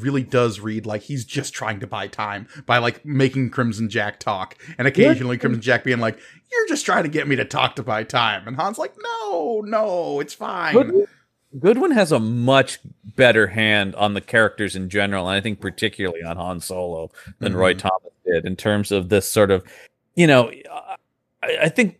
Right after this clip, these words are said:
Speaker 2: people think of Han Solo as this badass, which he is, but what he really is, is this guy. He's a con man, right? He's the guy
Speaker 1: Right.
Speaker 2: going, "Hey, everybody be cool, all right? Let's just, uh, think this over." He's a guy who talks his way out of situations.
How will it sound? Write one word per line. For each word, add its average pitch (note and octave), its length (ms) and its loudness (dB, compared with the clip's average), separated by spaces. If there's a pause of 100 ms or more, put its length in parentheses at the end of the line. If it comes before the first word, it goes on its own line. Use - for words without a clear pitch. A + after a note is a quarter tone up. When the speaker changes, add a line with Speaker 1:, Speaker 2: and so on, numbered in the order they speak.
(160)
Speaker 2:
people F#3 300 4
think F3+ 280 2
of C#3+ 80 0
Han C3+ 240 4
Solo C3 400 6
as G#2+ 180 4
this A2 160 -2
badass, B2 680 4
which G#2+ 140 -6
he A#2 140 2
is, F3+ 140 4
but A2+ 120 -4
what C3 120 0
he A#2 80 0
really D3+ 760 2
is, F#2 340 2 (260)
is A#2 300 2
this B3 240 4
guy. F#2 240 0
He's A2 160 -2
a - 40 0
con D#4+ 540 -4
man, D#2+ 340 -6
right? G2+ 220 2
He's C3 140 -2
the D3 80 2
guy C#3 140 6
Speaker 1:
Right. C3 100 4
Speaker 2:
going, A2+ 200 2 (280)
"Hey, F3+ 200 4
everybody A3 600 6
be E3+ 220 2
cool, G2+ 520 4
all A#2 160 8
right? F3 320 4
Let's G3 280 -2
just, - 560 -8
uh, E4+ 280 0 (320)
think A3+ 360 0
this A3 240 4
over." G3 280 6
He's C3+ 140 4
a D3+ 60 -2
guy F3 140 6
who E3 60 4
talks D#3 400 2
his B2+ 120 -6
way A#2+ 140 6
out G#2 60 2
of G2+ 60 -8
situations. G2+ 540 -6